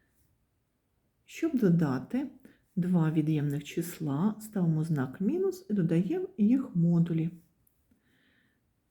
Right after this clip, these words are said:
Одинадцять вісімнадцятих додамо дві дев'ятих. Зведемо до спільного знаменника. Спільний знаменник вісімнадцять.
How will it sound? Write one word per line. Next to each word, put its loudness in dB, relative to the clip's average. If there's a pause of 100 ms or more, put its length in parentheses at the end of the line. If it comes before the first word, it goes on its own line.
(580)
Одинадцять 0
вісімнадцятих -2
додамо 0
дві 2
дев'ятих. -4 (800)
Зведемо 6
до 4
спільного 2
знаменника. -2
Спільний 4
знаменник 2
вісімнадцять. -4